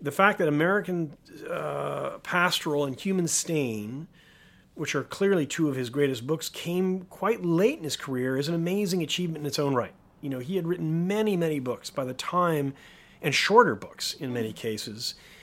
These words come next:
um, and books that in many cases were more similar to each other,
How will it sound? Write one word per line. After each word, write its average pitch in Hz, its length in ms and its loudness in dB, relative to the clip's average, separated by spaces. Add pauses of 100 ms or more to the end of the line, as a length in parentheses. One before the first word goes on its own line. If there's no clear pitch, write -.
(220)
um, 139 520 2
and 190 420 0
books 190 240 0
that 190 180 0
in 180 140 0
many 180 180 2
cases 180 200 0
were 180 100 4
more 185 140 4
similar 214 440 4
to - 120 -8
each - 160 -6
other, - 340 -12